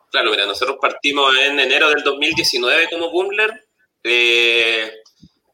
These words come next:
con cervezas clásicas que eran las que más ya le habíamos sacado trote, un, un proceso, hicimos el camino largo del diseño de las recetas, eh, nuestras dos primeras cervezas, una Irish Red Ale, eh, que tenía ya un proceso de creación y mejoras de receta a nivel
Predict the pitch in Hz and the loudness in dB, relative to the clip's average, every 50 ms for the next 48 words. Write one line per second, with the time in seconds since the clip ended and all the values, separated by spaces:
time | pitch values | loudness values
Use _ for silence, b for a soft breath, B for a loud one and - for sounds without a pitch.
0 | _ - 127 120 123 123 123 123 120 - - 135 135 165 165 180 170 - - 185 | _ -6 -4 -4 -4 -4 -4 -4 -4 -4 -4 -4 -4 -2 -2 -4 -6 -4 -2 -2
1 | 185 180 180 190 180 180 175 175 175 170 170 165 160 151 - - 143 147 156 165 | 0 2 2 2 0 0 -2 0 0 0 0 0 -2 -6 -6 -4 -2 2 2 2
2 | 165 156 156 160 160 156 156 143 151 156 156 156 - - 143 135 151 156 147 - | 2 2 0 0 0 2 2 2 2 2 0 -2 -2 -2 0 2 2 2 2 2
3 | 139 156 165 170 165 160 156 151 151 147 147 147 147 143 123 143 - - 143 135 | 0 0 0 0 2 0 -2 -2 -2 -4 -8 -10 -10 -10 -12 -12 -12 -8 -8 -6
4 | - 156 147 - 143 143 143 135 131 123 131 143 147 135 - - 135 131 147 147 | -4 -4 -4 -2 -2 0 0 0 0 0 -2 -6 -6 -6 -6 -6 -4 -2 -2 0
5 | 135 131 135 156 156 151 147 143 143 139 127 131 127 - 143 147 151 143 139 135 | 0 2 2 2 2 0 -2 -4 -4 -6 -8 -8 -8 -6 -6 -6 -4 -4 -4 -2
6 | 131 127 127 123 123 123 - 156 156 165 165 160 156 151 151 151 151 - - 123 | -2 -2 -2 -2 -6 -4 -2 0 0 0 0 0 0 0 0 -2 -4 -4 -2 -2
7 | 123 123 127 123 120 123 120 127 - - 127 117 - 147 143 - 151 151 156 151 | 0 0 0 0 -2 -4 -10 -14 -12 -10 -12 -10 -10 -12 -12 -8 -6 -4 -4 -4
8 | 156 - - 147 - - 160 175 175 - 170 170 170 - 139 139 139 135 135 135 | -4 -6 -6 -8 -6 -4 -4 -4 -2 -2 -2 -2 -2 -4 -8 -8 -4 0 2 2
9 | 135 135 - - - 143 143 143 - - - - 143 135 - _ - 147 160 180 | 2 2 0 0 -2 0 0 0 -2 -4 -4 -2 -2 -2 -2 _ -2 0 0 2
10 | 185 196 196 _ _ _ _ _ - 110 110 117 120 117 120 120 120 117 117 117 | 0 -2 -4 _ _ _ _ _ -8 -6 -2 0 0 2 2 0 0 -2 -4 -6
11 | 120 117 127 135 139 135 143 143 - - 135 131 - 139 - 151 143 135 127 127 | -6 -4 -2 0 0 0 -2 -2 -4 -6 -6 -6 -4 -6 -4 -2 0 0 0 0
12 | 123 117 117 120 135 143 156 151 139 139 131 - 143 139 139 139 - 139 127 131 | 0 0 0 -2 -2 -2 -4 -4 -4 -6 -6 -4 -4 -4 -4 -4 -4 -6 -6 -6
13 | 131 - 156 147 147 147 143 143 143 139 135 139 147 | -6 -4 -4 -2 0 0 0 0 -2 -2 -4 -4 -4